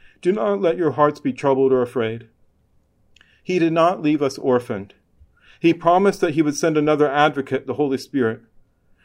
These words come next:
And in Matthew's account of the gospel, the risen Lord, about to ascend to heaven, promises with these last words, "I am with you always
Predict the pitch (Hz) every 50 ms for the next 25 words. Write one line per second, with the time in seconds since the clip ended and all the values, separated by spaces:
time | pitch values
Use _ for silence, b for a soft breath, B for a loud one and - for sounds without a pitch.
0 | _ _ - 139 131 135 143 156 165 180 180 180 185 - 170 160 - 160 156 147
1 | 143 143 143 135 135 139 135 - - 143 139 131 131 131 170 160 175 185 175 165
2 | 151 143 143 135 131 127 151 185 180 - 175 160 160 - 170 165 156 156 127 151
3 | 151 135 147 139 135 - - 156 160 170 160 - 170 156 147 - 139 131 - 156
4 | 156 156 151 156 147 143 143 143 - 131 127 117 113 110 104 - - - _ _
5 | _ _ _ _ _ _ _ _ _ _ _ _ _ _ - - 123 135 156 165
6 | 165 160 151 147 156 143 147 - 151 143 135 - 123 135 147 151 131 120 104 95
7 | 92 92 - - -